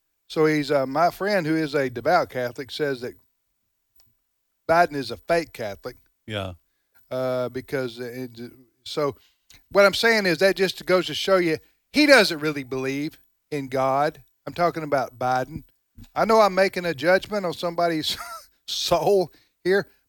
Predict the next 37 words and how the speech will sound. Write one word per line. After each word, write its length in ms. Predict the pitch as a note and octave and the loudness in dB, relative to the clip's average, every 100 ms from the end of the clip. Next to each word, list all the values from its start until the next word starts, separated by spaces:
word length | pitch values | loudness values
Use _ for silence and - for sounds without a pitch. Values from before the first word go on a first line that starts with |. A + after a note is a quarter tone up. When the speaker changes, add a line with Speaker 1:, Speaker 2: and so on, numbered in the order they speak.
| F3 | 2
Speaker 1:
but 80 | |
I'm 120 | F3+ G3 | 4 4
just 200 | F#3+ - | -2 -4
going 240 | G#3+ G#3 | -2 0
by 140 | F#3 E3+ | 4 4
the, 120 | D3+ | 2
his 220 | C#3+ C#3+ | -2 -4
words 560 | B2+ F#3 A#3+ C4 C4+ - | 0 4 8 6 4 -6
and 260 | - D#3 | -8 -6
his 200 | D#3 C#3 | -4 -2
lack 320 | D3+ G#3+ B3 | 4 6 4
of 120 | E3+ C#3 | -2 -4
words 460 | D3+ D3+ D#3 D3+ | -2 0 0 -2
and 240 | - D3+ D3 | -8 -6 -2
his 220 | D3+ C3 | -4 -2
actions 760 | E3 G3+ A3 - D3+ C3 C3 - _ _ _ _ - | 2 4 4 -4 -8 -8 -10 -16 _ _ _ _ -4
belie 680 | D3 C#3+ D#3+ F#3 E3+ C#3 C3 A2+ _ _ _ _ _ _ - | 0 4 6 6 6 4 -2 -8 _ _ _ _ _ _ -14
the 80 | C#3 | -8
fact 340 | - E3+ E3 | 0 2 2
that 120 | D#3 | -6
he 180 | C#3 G3 | -6 -6
believes 400 | D#3 D#3 E3+ B2 | -6 -4 -4 -6
that 100 | B2 | -8
Jesus 520 | G#2+ D#3 F#3+ D#3 C#3 | -4 -2 -2 -4 -8
Christ 600 | - F3+ F3 D#3 C#3+ - | -4 2 2 2 -2 -8
is 220 | D3 C3 | -10 -10
the 160 | A2+ A#2+ - - | -8 -12 -12 -4
only 300 | E3+ F3 E3 | -4 -2 -2
way 200 | D#3+ D#3 | 0 0
to 100 | B2 | 0
heaven, 460 | B2+ F3+ C#3 B2 | 0 0 0 -6
as 220 | C#3 B2 | -8 -10
the 60 | G#2+ | -10
Catholic 420 | - D3+ - G#2 | -2 -2 -2 -12
Church 280 | - E3+ - | -8 -8 -8
teaches 380 | B2+ A2 - G#2 | -10 -10 -12 -18
too, 400 | - D#3 B2+ | -12 -10 -8